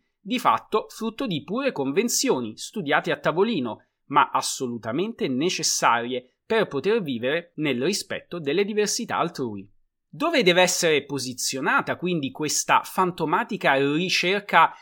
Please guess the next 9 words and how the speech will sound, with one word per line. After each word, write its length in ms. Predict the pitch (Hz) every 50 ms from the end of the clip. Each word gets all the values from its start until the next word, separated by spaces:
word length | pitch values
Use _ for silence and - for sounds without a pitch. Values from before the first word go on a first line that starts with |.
| _ _ _
di 180 | 143 131 160
un 200 | 208 240 247 214
aspetto 560 | 175 - - - - 196 214 214 - - 165
autentico 800 | 151 143 135 131 - 170 190 208 196 - - 147 127 147 139 131
e 160 | - 156 165 139
genuino 680 | 127 120 143 156 147 143 143 175 240 247 170 131 120
di 140 | 123 135 135
noi 160 | 131 113 101
stessi? 600 | - - - 160 170 - - - - 190 190